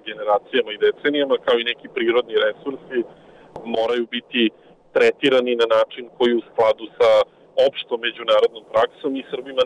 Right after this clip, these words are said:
ne može biti oduzimano pravo da raspolažu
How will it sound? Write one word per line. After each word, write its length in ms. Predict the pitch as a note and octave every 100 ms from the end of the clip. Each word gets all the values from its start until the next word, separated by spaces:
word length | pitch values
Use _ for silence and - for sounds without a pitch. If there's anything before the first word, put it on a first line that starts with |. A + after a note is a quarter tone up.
| C3
ne 60 | C3
može 180 | C3+ B2
biti 320 | A#2 A#2 B2 A2 - - _ _
oduzimano 640 | A#2+ A#2 A#2 B2+ A#2+ A2+
pravo 360 | G#2 A2+ G#2+ A2 A2
da 140 | A2 G#2+ G#2 - _ A2+
raspolažu 580 | - - A2+ A#2 A2